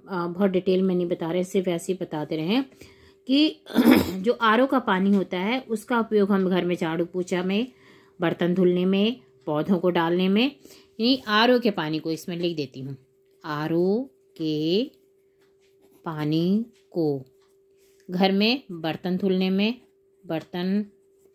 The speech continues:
धुलने में, ठीक है, पौधों में, ठीक है, कूलर में, ठीक है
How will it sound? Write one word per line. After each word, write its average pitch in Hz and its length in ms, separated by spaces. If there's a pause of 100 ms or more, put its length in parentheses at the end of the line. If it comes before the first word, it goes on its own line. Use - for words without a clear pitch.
(680)
धुलने 175 640
में, 196 380 (1120)
ठीक 208 180
है, 285 80 (180)
पौधों 175 420
में, 202 360 (2500)
ठीक 214 200
है, 277 120 (460)
कूलर 190 420
में, 202 360 (2000)
ठीक 196 180
है 294 140